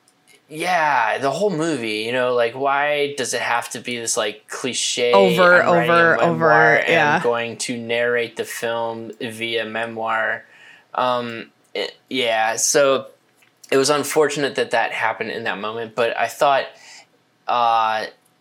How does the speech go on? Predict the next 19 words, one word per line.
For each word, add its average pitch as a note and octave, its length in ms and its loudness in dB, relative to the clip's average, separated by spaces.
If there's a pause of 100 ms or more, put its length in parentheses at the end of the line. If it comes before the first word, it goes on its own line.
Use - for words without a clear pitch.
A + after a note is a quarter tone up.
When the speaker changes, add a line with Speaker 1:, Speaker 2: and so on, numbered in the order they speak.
(380)
Speaker 1:
it, C3+ 300 -2 (1120)
in, C3 240 -2
like, A#2 380 0 (120)
the G#2 100 -4
reality A2+ 480 2
of C3 160 0
the D3 80 2
world, F#3 400 4
it B2 140 2
worked B2+ 300 0
out A#2 340 0 (140)
really B2+ 260 0
well A2+ 380 0
and A2+ 100 -8
was G#2+ 200 -6
really, G#2 300 -4 (380)
really A#2 240 -4
great. G#2+ 480 -4
Um, A#2 380 -2